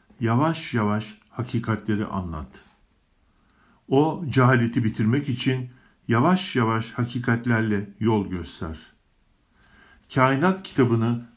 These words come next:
düşüne düşüne, orada yazılan hakikatleri anlama içinde anlayışını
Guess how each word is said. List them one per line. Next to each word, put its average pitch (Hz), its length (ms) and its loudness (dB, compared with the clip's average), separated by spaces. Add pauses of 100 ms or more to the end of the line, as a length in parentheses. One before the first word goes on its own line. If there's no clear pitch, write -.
(240)
düşüne 123 480 2
düşüne, 104 520 -2 (840)
orada 156 340 4
yazılan 131 500 2
hakikatleri 120 960 0 (240)
anlama 131 440 2
içinde 113 680 -2 (260)
anlayışını 120 840 2